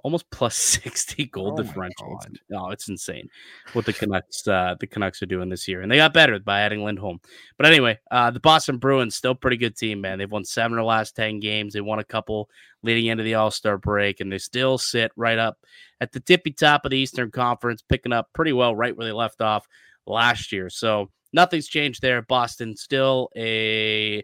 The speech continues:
Speaker 1: uh, juggernaut of a hockey squad. The Florida Panthers, um, second place. So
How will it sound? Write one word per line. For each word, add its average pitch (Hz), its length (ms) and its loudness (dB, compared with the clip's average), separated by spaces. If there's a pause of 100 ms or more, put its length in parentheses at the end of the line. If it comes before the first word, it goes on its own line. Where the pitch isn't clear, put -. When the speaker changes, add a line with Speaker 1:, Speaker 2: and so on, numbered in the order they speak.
(460)
Speaker 1:
uh, 101 240 0 (100)
juggernaut 104 640 -4
of - 160 -10
a 98 60 -8
hockey 98 400 -6
squad. 90 420 -16 (420)
The 123 120 -2
Florida 220 420 4
Panthers, 139 920 -2 (260)
um, 101 680 -2 (120)
second 151 680 -6
place. 123 380 -2
So 110 240 -4